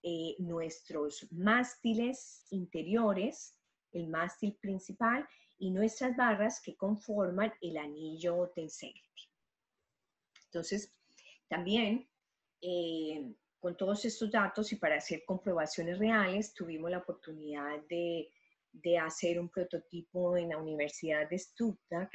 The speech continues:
de Stuttgart, en el Instituto, eh, ilec, en,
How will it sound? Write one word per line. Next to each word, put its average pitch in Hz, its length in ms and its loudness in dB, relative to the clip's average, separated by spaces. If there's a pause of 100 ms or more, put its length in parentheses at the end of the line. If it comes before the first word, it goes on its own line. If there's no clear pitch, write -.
de 170 160 -8
Stuttgart, 208 600 0
en 175 140 -4
el 160 80 -4
Instituto, 180 920 -4
eh, 196 380 0
ilec, 214 320 0 (720)
en, 147 680 -6